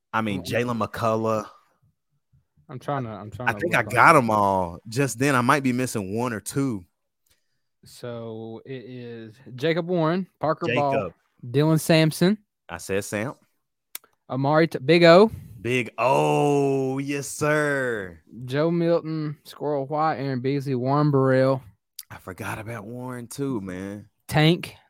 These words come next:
Speaker 2: little Jalen McCullough.
Speaker 1: Yeah, J Mac. That boy been there for about seventeen years.
Speaker 2: <laughs> Bryson Eason and Brew McCoy. That's gonna be, it's
Speaker 1: Out
Speaker 2: gonna
Speaker 1: of that list,
Speaker 2: and Ollie Lane.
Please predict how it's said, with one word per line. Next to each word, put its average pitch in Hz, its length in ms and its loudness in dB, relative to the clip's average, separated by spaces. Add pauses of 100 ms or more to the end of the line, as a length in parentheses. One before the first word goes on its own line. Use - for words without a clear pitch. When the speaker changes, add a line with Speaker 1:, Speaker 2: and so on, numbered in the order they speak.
Speaker 2:
little 143 200 -2
Jalen 151 300 4
McCullough. 147 340 2
Speaker 1:
Yeah, 92 600 -4
J 92 320 -4
Mac. 113 600 0
That 107 140 -6
boy 98 180 0
been 92 180 -6
there 90 140 -8
for - 120 -14
about 85 300 -6
seventeen 110 720 -6
years. 117 720 -4
Speaker 2:
<laughs> - 40 -20
Bryson 160 600 0
Eason 147 400 -2
and 123 120 -6
Brew 123 140 -4
McCoy. 113 460 -10 (200)
That's - 140 -6
gonna 151 160 -14
be, - 40 -14 (120)
it's - 100 -8
Speaker 1:
Out 135 160 6
Speaker 2:
gonna 180 120 8
Speaker 1:
of 117 60 -4
that 127 200 4
list, 117 540 -2 (100)
Speaker 2:
and 123 100 -12
Ollie 120 240 -8
Lane. - 280 -16